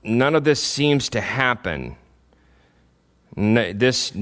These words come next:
Joshua kind of had, in, in a real way, in verse five, he had already had his council of war, and his council of war was his time with the Lord.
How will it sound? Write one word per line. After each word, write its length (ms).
Joshua 680
kind 300
of 100
had, 240
in, 220
in 160
a 100
real 260
way, 280
in 100
verse 240
five, 220
he 80
had 80
already 320
had 260
his 140
council 400
of 80
war, 220
and 80
his 120
council 360
of 80
war 140
was 180
his 140
time 280
with 140
the 60
Lord. 440